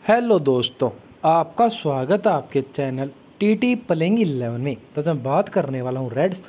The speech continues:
जो सैन Francisco Giants baseball match के बारे में, जो एमएलबी League का होने वाला है। इस match के बारे में मैं आपको बताने वाला हूँ कि आपको अपनी team के लिए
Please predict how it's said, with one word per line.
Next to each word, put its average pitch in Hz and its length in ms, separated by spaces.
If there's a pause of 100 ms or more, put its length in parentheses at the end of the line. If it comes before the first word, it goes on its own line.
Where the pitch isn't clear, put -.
(320)
जो 220 60
सैन 220 340
Francisco 170 360
Giants 127 440 (320)
baseball 208 320
match 156 200
के 226 160
बारे 123 340
में, 135 180 (140)
जो 180 220
एमएलबी 226 440
League 165 180
का 147 100
होने 135 320
वाला 180 240
है। 196 80
इस 202 180
match 208 240
के 165 160
बारे 127 280
में 135 100
मैं - 520
आपको 170 200
बताने 143 360
वाला 190 220
हूँ 202 140
कि 214 200
आपको 170 420
अपनी 214 160
team 151 220
के 151 80
लिए 165 80